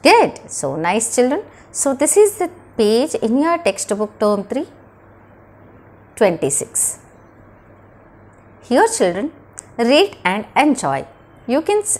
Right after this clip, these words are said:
observe this picture, children, how nicely the colorful birds are sitting on a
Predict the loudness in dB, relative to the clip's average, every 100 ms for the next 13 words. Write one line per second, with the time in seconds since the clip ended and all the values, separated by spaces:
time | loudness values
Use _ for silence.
0 | 0 2 2 4 4 4 -2 -2 -4 -4
1 | -4 -4 -2 -4 -4 -8 -10 -12 -2 0
2 | 2 2 0 -2 -2 -2 2 4 4 2
3 | 0 0 -14 -20 -4 2 2 2 -2 -2
4 | -2 -2 -2 -2 -2